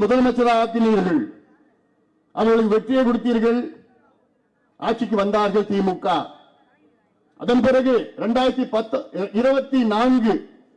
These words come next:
நாடாளுமன்ற தேர்தல் மீண்டும் தி மு கவுக்கு வாக்களித்து இந்த முறை முப்பத்தொன்பதுல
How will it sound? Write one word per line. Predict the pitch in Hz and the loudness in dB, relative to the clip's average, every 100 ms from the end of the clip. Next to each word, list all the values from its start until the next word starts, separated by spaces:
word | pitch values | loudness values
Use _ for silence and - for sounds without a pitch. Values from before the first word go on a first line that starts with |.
| - | -4
நாடாளுமன்ற | 220 254 262 254 247 240 | 0 2 4 4 2 2
தேர்தல் | 247 240 220 196 - - _ - - 180 | 2 2 2 0 -4 -12 _ -12 -4 0
மீண்டும் | 220 277 277 277 285 269 | 2 4 4 4 2 2
தி | 262 254 | 2 2
மு | 262 240 | 2 2
கவுக்கு | 233 226 214 | 0 2 0
வாக்களித்து | 202 202 196 - 269 262 - - _ _ _ _ _ _ _ | 0 0 -2 0 0 0 -4 -14 _ _ _ _ _ _ _
இந்த | 208 226 240 | -2 2 2
முறை | 262 254 233 - 277 | 4 4 2 -2 -4
முப்பத்தொன்பதுல | - 262 269 254 247 214 196 | -2 -2 2 4 4 2 0